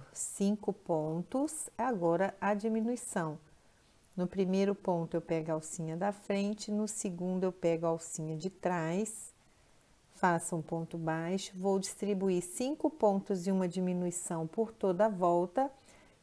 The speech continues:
e vou ter um total de trinta e seis pontos. Meia carreira,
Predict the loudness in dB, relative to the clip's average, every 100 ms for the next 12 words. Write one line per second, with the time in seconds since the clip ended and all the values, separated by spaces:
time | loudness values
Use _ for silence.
0 | -2 2 2 4 2 4 0 4 4 4
1 | 2 0 0 2 2 2 4 4 4 0
2 | 0 0 -2 -8 -12 -12 -20 -20 _ -2
3 | 0 0 -2 -2 0 0 2 2 0